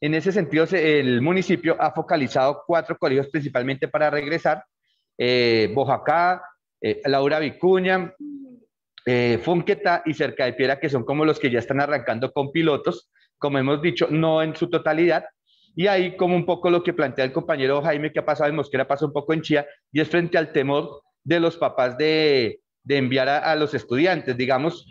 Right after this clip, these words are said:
eh, yo creo que el, el ministerio, la sec-, la, el ministerio, las ias, eh, hasta las secretarías de educación que te-, tenían el, la, la concepción,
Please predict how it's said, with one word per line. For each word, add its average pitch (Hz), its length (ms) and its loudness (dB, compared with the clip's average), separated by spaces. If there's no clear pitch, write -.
eh, 143 540 2
yo 151 180 0
creo 180 220 0
que 190 100 -2
el, 180 160 -2
el 160 100 -2
ministerio, 151 680 0
la 139 120 2
sec-, 135 200 -6
la, 127 260 2
el 127 120 -2
ministerio, 139 640 0
las 131 260 0
ias, 165 400 2
eh, 120 480 2
hasta 143 240 0
las 139 120 -2
secretarías 139 420 -2
de 160 60 2
educación 165 560 0
que 147 80 -16
te-, 143 280 -4
tenían 151 340 0
el, 170 340 4
la, 147 220 0
la 139 180 0
concepción, 160 760 -2